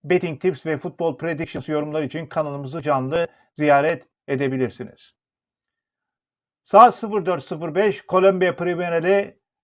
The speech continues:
Leones Hilo maçı iddia tahmini. Her iki takımın form durumuna bakacak olursak, Leones oynadı en son karşılaşmada. Boca Juniors'a bir sıfır,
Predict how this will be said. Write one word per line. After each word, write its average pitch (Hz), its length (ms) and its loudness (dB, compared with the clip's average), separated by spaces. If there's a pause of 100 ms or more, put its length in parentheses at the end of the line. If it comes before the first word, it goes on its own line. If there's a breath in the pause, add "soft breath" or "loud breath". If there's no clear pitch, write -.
(100)
Leones 185 640 4 (160)
Hilo 185 240 4
maçı 190 580 2
iddia 156 400 2
tahmini. 107 380 -2 (800)
Her 220 180 2
iki 208 140 -8
takımın 190 380 0
form 185 300 0
durumuna 151 220 -4
bakacak 131 400 -4
olursak, 156 500 0
Leones 185 300 0
oynadı 165 260 -6
en 160 100 -4
son 147 200 -8
karşılaşmada. 143 720 -4
Boca 160 260 -2
Juniors'a 151 460 -6
bir 151 100 -4
sıfır, 156 420 -6